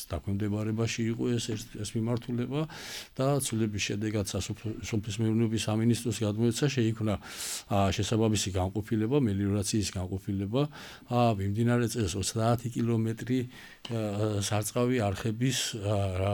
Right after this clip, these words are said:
რეკონსტრუქცია გაკეთდა. მომავალი წლისათვის იგეგმება სამოცდათოთხმეტი კილომეტრი. სულ რეგიონში, ა, ქობულეთის მუნიციპალიტეტის გარდა, ა, ძირითადად მაღალმთიან, ა, მუნიციპალიტეტებში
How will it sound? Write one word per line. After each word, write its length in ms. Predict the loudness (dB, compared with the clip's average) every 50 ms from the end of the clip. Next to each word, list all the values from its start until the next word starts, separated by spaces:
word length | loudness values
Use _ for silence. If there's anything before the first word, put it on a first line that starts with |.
| 2
რეკონსტრუქცია 720 | 0 0 0 2 2 2 2 0 -4 -4 -2 0 2 2 2
გაკეთდა. 480 | 4 2 0 0 -2 -4 -4 -4 -4
მომავალი 500 | -2 -2 0 2 4 4 4 4 4 2
წლისათვის 600 | 0 -2 -2 -2 -2 -2 -2 -4 -2 -2 -2 0 0
იგეგმება 460 | 0 0 0 2 2 2 2 2 2
სამოცდათოთხმეტი 1000 | 2 2 0 0 0 0 -2 -2 -2 -4 -4 -2 -2 -4 -4 -4 -4 -4 -2 -2 -2
კილომეტრი. 400 | -2 0 0 0 -2 -2 -4 -4
სულ 260 | -4 0 2 2 2 4
რეგიონში, 560 | 2 2 2 2 2 2 0 0 -2 -2 -4 -6 -6 -10 -16 -16 -16 -16 -18 -10 -4
ა, 140 | 0 0 2 2 2 2 0 0
ქობულეთის 680 | 0 0 0 0 2 2 2 2 0 0 -4 -6 -2
მუნიციპალიტეტის 840 | 0 0 0 0 0 -2 -2 -2 -2 0 0 -2 -2 -2 -2 -2 -2
გარდა, 420 | 0 2 2 4 4 4 2 0 0 -2 -4 -12 -16 -16 -18 -18 -20 -14
ა, 160 | -6 -2 0 2 2 2 2 0 -2 -4 -4 -6 -6 -6 -6 -6 -4 -6
ძირითადად 600 | -4 0 2 2 2 2 2 2 2 2 2 0
მაღალმთიან, 580 | 2 0 0 2 0 -2 -2 -2 -2 0 0 0 0 -2
ა, 260 | -4 -4 -4 -4 -2 -2 -2 0 0 0 0
მუნიციპალიტეტებში 1080 | 0 0 2 2 2 0 0 -2 -2 0 2 2 2 2 0 0 0 0 0 0 -2